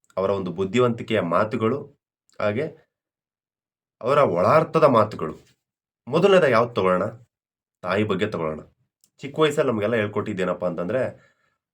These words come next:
ತಾಯಿಗಿಂತ ದೇವರಿಲ್ಲ, ತಾಯಿನೇ ದೇವ್ರು. ಅಪ್ಪಿತಪ್ಪಿ ಏನಾದ್ರೂ, ಆ, ಈ ಜೋಗಿ ಪ್ರೇಮು,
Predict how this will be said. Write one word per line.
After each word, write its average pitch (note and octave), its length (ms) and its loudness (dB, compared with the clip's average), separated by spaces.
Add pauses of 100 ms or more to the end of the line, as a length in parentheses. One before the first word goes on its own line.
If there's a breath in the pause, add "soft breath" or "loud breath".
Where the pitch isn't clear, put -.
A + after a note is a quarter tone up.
ತಾಯಿಗಿಂತ B2 500 0
ದೇವರಿಲ್ಲ, F2 760 -2 (1160)
ತಾಯಿನೇ B2+ 340 0
ದೇವ್ರು. F2 540 -2 (640)
ಅಪ್ಪಿತಪ್ಪಿ E3+ 480 0
ಏನಾದ್ರೂ, G#2 680 -2 (720)
ಆ, G#2 340 2
ಈ G#2 220 0
ಜೋಗಿ D3+ 340 0
ಪ್ರೇಮು, - 560 -4